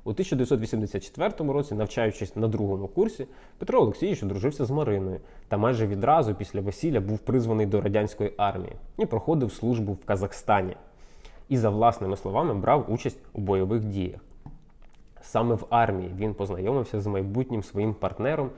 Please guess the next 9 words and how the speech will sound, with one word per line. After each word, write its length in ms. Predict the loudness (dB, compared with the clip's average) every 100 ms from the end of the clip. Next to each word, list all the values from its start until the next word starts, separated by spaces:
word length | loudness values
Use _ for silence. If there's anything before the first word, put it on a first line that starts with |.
| -16 -2
Ігорем 380 | -2 0 -2 -2
Кононенком. 720 | 0 0 2 0 -2 -6 -12 -16 -20 -20 -8 2
Також, 280 | 2 2 0
поки 300 | 0 2 2
був 180 | 0
в 100 | -4 0
армії, 460 | 2 4 2 -2 -6 -14
став 260 | 0 2 4
батьком. 460 | 2 0 -4 -10